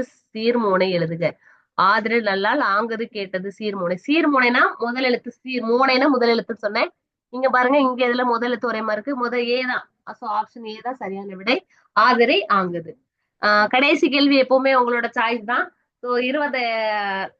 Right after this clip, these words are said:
நூறாவது கேள்வி, "சிரமண்ணும் சேர்ந்தாரை கொல்லி இனமண்ணும் இயைபு தொடையினை சுட்டுக". இயைபுனா என்னன்னு சொன்னேன்?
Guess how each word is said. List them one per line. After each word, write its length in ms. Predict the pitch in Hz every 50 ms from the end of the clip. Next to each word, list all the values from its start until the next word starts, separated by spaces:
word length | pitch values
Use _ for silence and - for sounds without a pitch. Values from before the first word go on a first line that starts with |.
| _ _ _ _ _ _ _ _ _ _ _ _ _ _ _ _ _ _ _ _ _ -
நூறாவது 400 | 214 240 254 247 247 247 226 233
கேள்வி, 320 | 233 226 220 233 226 294 392 392 _ _ _ _ _ - -
"சிரமண்ணும் 460 | 339 381 381 359 392 359 381 359 -
சேர்ந்தாரை 460 | 320 294 269 277 277 269 269 277 269
கொல்லி 340 | 247 - 247 247 262 269 311 302
இனமண்ணும் 540 | 277 254 269 302 320 294 285 277 262 208 - - _ _ _ _ _ _ _ _ -
இயைபு 380 | 262 311 370 403 427 320 370 392
தொடையினை 460 | - 302 262 240 247 254 254 247 294 311
சுட்டுக". 420 | - - 247 - _ - 240 233 226 214 220 226 214 208 185 - 208
இயைபுனா 540 | 226 262 285 302 302 285 254 294 294 294 294
என்னன்னு 320 | 262 262 262 262 285 285 -
சொன்னேன்? 360 | 262 247 254 254 262 320